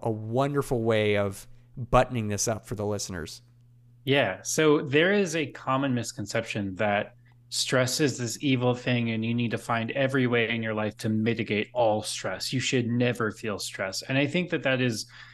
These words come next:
Speaker 2: just the wrong way of going about stress. Stress exists for a reason. It is what allowed us, our,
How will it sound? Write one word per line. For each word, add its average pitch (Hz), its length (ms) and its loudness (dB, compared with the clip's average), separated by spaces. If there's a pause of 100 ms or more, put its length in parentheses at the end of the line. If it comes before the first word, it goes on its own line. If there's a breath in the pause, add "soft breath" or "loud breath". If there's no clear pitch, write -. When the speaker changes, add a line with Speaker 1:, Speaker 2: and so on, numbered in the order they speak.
(260 loud breath)
Speaker 2:
just 160 200 0
the 214 100 6
wrong 131 440 4
way 117 320 2
of 113 420 -2
going 110 340 0
about 95 320 -4
stress. - 400 -4
Stress 190 380 2
exists 127 540 0
for 113 300 -2
a 104 40 -4
reason. 104 440 -2
It 113 160 -2
is 110 140 0
what 123 160 0
allowed 120 340 2
us, - 200 -8 (240)
our, 117 240 -4